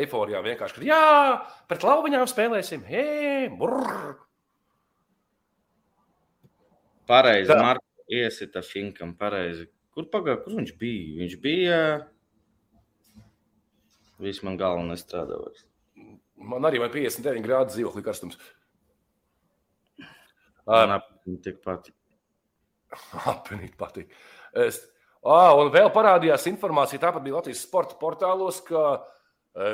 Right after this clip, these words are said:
Speaker 1: Guteks iespējams uz Koreju pārvācās. Gutkovskis.
Speaker 2: Nu, pa-, pateiksi nosaukumu, bez skatīšanās?
Speaker 1: Ā, ā, nu, tā, ā, loģiski, ka nē. Šita it kā baum-, baumo, ka uz šito, šitos te,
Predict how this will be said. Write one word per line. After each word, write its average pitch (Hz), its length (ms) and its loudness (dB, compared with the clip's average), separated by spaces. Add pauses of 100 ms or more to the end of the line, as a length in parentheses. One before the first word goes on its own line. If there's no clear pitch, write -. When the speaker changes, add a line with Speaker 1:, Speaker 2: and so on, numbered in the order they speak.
(140)
Speaker 1:
Guteks - 520 -4 (540)
iespējams 143 480 -6
uz 160 120 -14
Koreju 214 360 -2
pārvācās. 104 600 -4 (680)
Gutkovskis. 117 520 -4 (280)
Speaker 2:
Nu, 123 220 0
pa-, 127 160 10 (140)
pateiksi 180 500 8
nosaukumu, 120 600 0
bez 143 200 6
skatīšanās? 123 720 4 (800)
Speaker 1:
Ā, 104 120 -10
ā, 117 360 -8
nu, 170 180 -4
tā, 160 160 6
ā, 151 340 2 (1080)
loģiski, 180 280 0
ka 147 60 6
nē. 160 200 8 (1120)
Šita 185 240 -6
it 185 220 -4
kā 180 180 8
baum-, 185 420 8
baumo, 196 460 8
ka 175 100 2
uz 143 80 -4
šito, 151 320 -10
šitos 202 300 -8
te, 190 100 -6